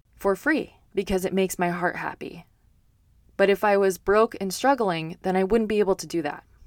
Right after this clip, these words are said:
So anyway, that was kind of a very heartfelt, um, rant. But I just, I feel compelled because there was a time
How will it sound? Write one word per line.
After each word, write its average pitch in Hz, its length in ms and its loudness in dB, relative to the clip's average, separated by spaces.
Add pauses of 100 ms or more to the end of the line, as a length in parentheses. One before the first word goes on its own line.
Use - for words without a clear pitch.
(260)
So 196 460 0 (120)
anyway, 165 440 -6 (340)
that - 180 0
was 196 200 -2
kind 185 240 4
of 165 100 0
a 151 220 -2 (440)
very 226 600 6 (160)
heartfelt, 196 640 0 (480)
um, 147 440 -2 (100)
rant. 160 500 -2 (140)
But 185 340 6
I 226 100 2
just, 285 320 0
I 254 120 2
feel 294 280 4
compelled 262 460 0
because 226 300 -2
there 233 180 2
was 254 180 4
a 226 60 2
time 208 580 -2